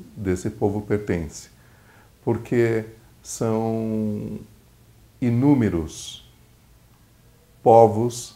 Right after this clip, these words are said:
hoje todos chamados de indígenas. São mais de trezentas e setenta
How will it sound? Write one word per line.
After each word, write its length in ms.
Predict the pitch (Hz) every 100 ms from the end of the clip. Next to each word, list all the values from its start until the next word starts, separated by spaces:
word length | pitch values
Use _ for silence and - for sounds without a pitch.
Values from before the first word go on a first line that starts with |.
| -
hoje 460 | 113 107 107 101
todos 380 | 101 117 110 107
chamados 680 | 113 104 98 98 98 92 - -
de 160 | - 98
indígenas. 840 | 104 92 117 95 80 80 - - - - - - - - - - -
São 420 | - 131 120 120
mais 480 | 117 120 131 131 113
de 180 | 120 120
trezentas 1200 | - - 117 113 101 113 123 123 120 127 110 107
e 80 | 107
setenta 1300 | - 104 - - 107 107 107 - 113 101 98 98